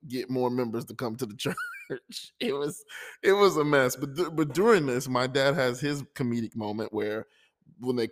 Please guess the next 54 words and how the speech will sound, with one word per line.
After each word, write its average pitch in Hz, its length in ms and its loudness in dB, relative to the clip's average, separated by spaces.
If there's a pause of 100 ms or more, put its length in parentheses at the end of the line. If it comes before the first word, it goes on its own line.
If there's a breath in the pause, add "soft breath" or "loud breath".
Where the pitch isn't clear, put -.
(100)
they're 131 100 4
about 123 200 2
to 127 80 -6
close 127 240 2
the 110 80 -8
casket 110 400 -4
and 101 80 -8
start 107 240 -2
the 104 60 -4
service, 101 460 -2
they, 104 260 -8
they 110 100 -10
get 110 100 -4
all 104 100 0
the - 100 -8
kids 131 320 -6
up. 98 180 -4
My 101 160 -8
dad, 120 340 0 (560)
he 107 240 -16 (120)
stands 135 400 -6
up 214 160 2
and 120 100 -6
he 110 60 -6
sits 110 240 -6
right 123 220 0
down 110 240 -4
quickly. 82 380 -4 (540 soft breath)
And 110 120 -8
I 123 80 2
had 143 120 6
been 127 140 2
watching 175 360 2
my 123 140 0
dad 117 260 -2
just 120 160 -6
to 117 60 -10
make 113 200 -6
sure, 120 140 -2
like, 107 120 -4
if 110 100 -12
he - 80 -20
cried, 117 400 2
to 110 80 -10
kinda 107 220 -8
be 123 240 0
there 117 140 6
for 110 140 -6
him 104 140 -6
'cause 107 180 -12
he's 113 160 -10
this 113 240 -10
tough 120 240 -2 (120)
man 101 420 -4